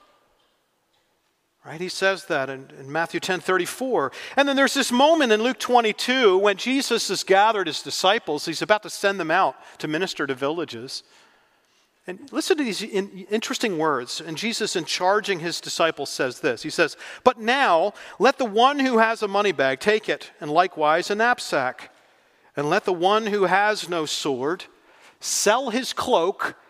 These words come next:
and go buy one." Really? It's very interesting that our Savior is commanding the disciples to purchase weapons.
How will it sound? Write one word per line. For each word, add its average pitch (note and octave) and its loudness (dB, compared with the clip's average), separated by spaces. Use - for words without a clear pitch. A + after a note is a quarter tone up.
and F3+ 0
go F#3+ 2
buy F#3 2
one." C#3 -4
Really? E3+ -4
It's - -18
very G3 -12
interesting C3+ -10
that C#3 -8
our B2+ -6
Savior D#3+ -4
is B2+ -8
commanding D#3 -4
the C#3+ 0
disciples D#3+ -2
to E3 0
purchase - -8
weapons. - -12